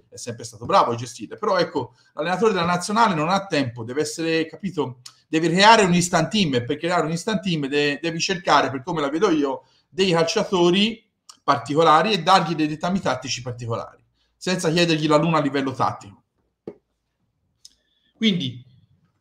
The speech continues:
se io fossi, ok, l'allenatore della nazionale,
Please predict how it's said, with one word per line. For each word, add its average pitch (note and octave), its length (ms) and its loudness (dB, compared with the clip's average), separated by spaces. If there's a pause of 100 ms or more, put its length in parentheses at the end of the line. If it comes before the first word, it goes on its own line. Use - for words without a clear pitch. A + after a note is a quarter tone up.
(200)
se - 160 -2
io A3+ 140 10
fossi, G#3 440 4 (1300)
ok, A#2 160 -12
l'allenatore D3 480 0
della C#3 100 -2
nazionale, F3+ 640 2